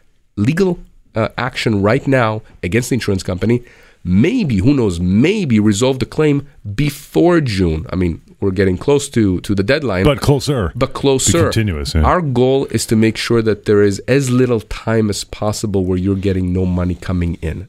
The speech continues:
Speaker 1: That's the key. The insurance company is only interested in making money, and they're interested in applying pressure on you.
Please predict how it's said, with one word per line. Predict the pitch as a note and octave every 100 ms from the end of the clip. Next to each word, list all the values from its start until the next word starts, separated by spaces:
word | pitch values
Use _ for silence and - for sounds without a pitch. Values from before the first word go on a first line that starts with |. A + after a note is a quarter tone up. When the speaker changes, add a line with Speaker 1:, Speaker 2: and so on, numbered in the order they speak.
| -
Speaker 1:
That's | G2 G2 A#2 -
the | -
key. | - - E2+ A2+ - _
The | G2
insurance | F2 - D3+ F3 E3
company | - B2 A2+ A#2 A#2 B2 _ _
is | G#2 G2+
only | A2 G#2+
interested | G#2+ G#2+ - G2+
in | F#2
making | F2+ F2 F2+
money, | F2 A2 E3+ G#3
and | G#2
they're | G2
interested | A2 - A2 G#2
in | F#2+
applying | - - G2
pressure | - - G#2 G2 G#2
on | E2+
you. | -